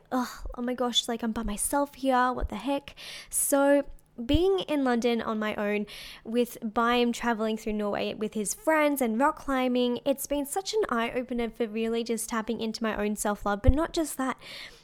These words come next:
with also traveling on my own and doing things on my own, cooking on my own, taking the train on my own, organizing and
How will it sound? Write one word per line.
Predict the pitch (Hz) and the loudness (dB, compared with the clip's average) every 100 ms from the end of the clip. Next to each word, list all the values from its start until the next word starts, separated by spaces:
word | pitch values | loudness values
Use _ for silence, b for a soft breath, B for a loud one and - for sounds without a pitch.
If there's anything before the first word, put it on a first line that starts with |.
| _ | _
with | - 269 - | 0 2 2
also | 285 330 - 392 294 | 2 2 4 2 2
traveling | - - 220 233 277 277 254 | -6 -10 -6 -2 0 0 0
on | 247 | -2
my | 233 226 | -2 -2
own | 220 302 269 180 - | 0 2 0 0 -4
and | - 240 214 - | -2 -2 -2 -2
doing | 185 233 302 277 | 2 4 4 2
things | 240 220 208 - | 0 0 -2 -4
on | 208 | -2
my | 202 196 | -2 -2
own, | 190 196 | -4 -2
cooking | 262 285 269 226 208 | 0 2 0 -2 -4
on | 220 | -4
my | 214 214 | -4 -4
own, | 208 208 | -4 -6
taking | 202 214 220 | -6 -6 -4
the | |
train | 233 262 285 269 | -4 -2 -2 -2
on | 240 226 | -2 -4
my | - | -4
own, | 208 190 B B B - | -6 -6 B B B 2
organizing | 339 330 330 302 277 262 254 240 196 - | 4 4 4 4 4 2 2 0 -4 -4
and | 240 233 | -2 -2